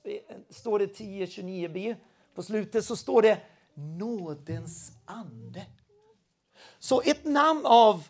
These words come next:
den helige ande, ett, den, eh, mest frekventa namnet av anden, Guds ande, är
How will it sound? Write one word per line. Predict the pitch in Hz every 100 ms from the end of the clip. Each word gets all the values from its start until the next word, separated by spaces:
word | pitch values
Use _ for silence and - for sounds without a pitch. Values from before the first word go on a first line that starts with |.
| -
den | 202
helige | 180 254 208 175 202
ande, | 208 165 453 - _ _ _ _
ett, | 180 185 _ _ _
den, | 226 190 190
eh, | 185 180 _
mest | 170 180 254 -
frekventa | - 233 - 208 170 - 202 - _ _
namnet | - 185 170 151 180 190 - _
av | 170 165 -
anden, | 185 139 135 214
Guds | 180 185 -
ande, | 170 160
är | - 180 175 233